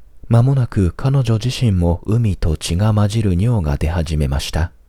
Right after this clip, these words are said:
帰宅後、Bさんは周囲の人に、自分と同じく白血病を患う老人がいなくなったので、自分もそうなりそうで、内臓が衰えていて、もう限界だと感じていると言いました。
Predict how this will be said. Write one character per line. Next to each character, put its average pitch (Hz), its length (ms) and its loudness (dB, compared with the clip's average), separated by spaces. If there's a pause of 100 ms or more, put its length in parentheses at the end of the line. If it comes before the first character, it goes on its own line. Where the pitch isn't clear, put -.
(440)
帰 - 140 -12
宅 127 300 -2
後、 123 280 2
B 143 200 2
さ - 160 0
ん 92 100 2
は 90 160 4
周 139 320 -2
囲 98 100 2
の 95 140 2
人 107 240 -2
に、 85 240 0 (180)
自 82 120 2
分 123 240 0
と 123 280 -2
同 127 140 2
じ 113 160 -2
く 92 240 0
白 - 300 -4
血 - 240 -4
病 123 160 -2
を 117 280 0
患 104 440 0
う 76 80 -2
老 87 200 0
人 98 260 -2
が 95 200 0
い 87 120 -2
な 104 120 0
く - 140 -4
な 117 100 2
っ - 100 -6
た 113 120 -2
の 92 160 0
で、 78 280 0
自 87 140 0
分 117 260 -2
も 113 140 0
そ 110 300 -4
う 110 40 -2
な 104 120 -2
り 104 100 0
そ 95 220 -2
う 82 60 -2
で、 76 260 -2 (100)
内 95 280 2
臓 107 260 0
が 107 160 2
衰 113 400 0
え 101 80 0
て 101 160 0
い 95 60 -2
て、 98 300 0
も 101 300 0
う 73 40 -2
限 90 260 -2
界 120 260 -2
だ 117 140 -2
と 104 140 -2
感 104 260 -2
じ 104 160 -6
て 117 140 0
い 101 120 -4
る 110 140 -2
と 95 160 -2
言 73 180 -4
い 64 60 -4
ま 67 100 -2
し - 140 -8
た。 73 180 -4